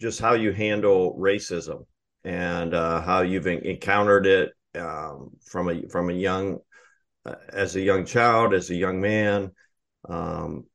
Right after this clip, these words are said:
as a, as a, you know, young adult. Um, is there anything you want, anything you want to share about that? Like, I know one of the chapters is called Visiting the Roots of Racism. Um,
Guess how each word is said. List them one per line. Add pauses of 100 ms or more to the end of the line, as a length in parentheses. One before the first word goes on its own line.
(140)
as
a,
as
a, (320)
you
know,
young
adult. (440)
Um, (800)
is
there
anything
you
want, (400)
anything
you
want
to
share
about
that?
Like,
I
know
one
of
the
chapters
is
called
Visiting
the
Roots
of
Racism.
Um,